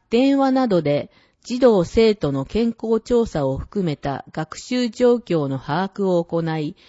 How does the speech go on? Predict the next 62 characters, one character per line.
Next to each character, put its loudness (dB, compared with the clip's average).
進 -2
行 2
状 4
況 0
に -4
合 -4
わ -2
せ -4
た -8
学 -10
習 -4
関 -2
連 0
サ -4
イ -2
ト -4
の -4
紹 -4
介 -2
も -2
行 -6
っ -2
て -10
い -4
る。 -6
今 2
後、 2
オ 0
ン 2
ラ 2
イ 2
ン 2
授 -4
業 4
に -2
つ -4
い -2
て -4
有 0
効 2
な -2
学 -6
習 -4
手 -6
段 0
と -4
し -10
て -6
考 -4
え 0
て -4
お 0
り、 -8
ガ 0
イ 0
ド 4
ラ 2
イ 0
ン -4
の -4
整 -2
備、 -8